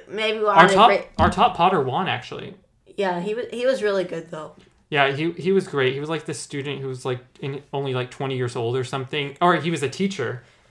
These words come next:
Speaker 1: And,
Speaker 2: And
Speaker 1: but his parents were famous Potters.
Speaker 2: Yeah, so there's some nepotism there, but he really was the most talented, I guess.
Speaker 1: Okay, so we still need people to call into our hotline.
Speaker 2: Please call
Speaker 1: I'm
Speaker 2: in.
Speaker 1: kind of devastated. No one jumped off a ramp for us today.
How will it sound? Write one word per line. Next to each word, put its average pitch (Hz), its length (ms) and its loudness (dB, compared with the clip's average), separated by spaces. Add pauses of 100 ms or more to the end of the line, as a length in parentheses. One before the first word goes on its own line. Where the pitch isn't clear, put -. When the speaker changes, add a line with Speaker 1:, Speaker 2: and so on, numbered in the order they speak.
(320)
Speaker 1:
And, 220 240 2
Speaker 2:
And 190 140 -10
Speaker 1:
but 226 160 0
his 202 100 -2
parents 208 420 -2
were 190 120 -2
famous 180 340 -6
Potters. 180 300 -10
Speaker 2:
Yeah, 120 100 2
so 147 220 -2
there's 156 140 -2
some 135 160 -2
nepotism 117 520 -6
there, 110 180 -6
but 117 300 -4
he 143 140 -8
really 135 260 2
was 117 220 0
the 123 80 -6
most 113 340 -6
talented, 117 480 -6
I 117 80 -8
guess. 123 420 -14 (1000)
Speaker 1:
Okay, 233 480 4
so 208 400 6
we 202 120 -2
still 269 280 -2
need 269 120 -8
people 254 220 -10
to 226 80 -2
call 220 200 -2
into 220 200 -6
our 185 120 2
hotline. 226 680 2
Speaker 2:
Please 165 260 -6
call 185 280 2
Speaker 1:
I'm 135 200 0
Speaker 2:
in. 156 60 -10
Speaker 1:
kind 220 220 0
of 214 140 0
devastated. 226 520 2
No 202 140 -2
one 202 140 -2
jumped 196 220 -4
off 196 120 -2
a 190 100 -4
ramp 185 340 -4
for - 160 -8
us 214 200 -2
today. 220 460 -6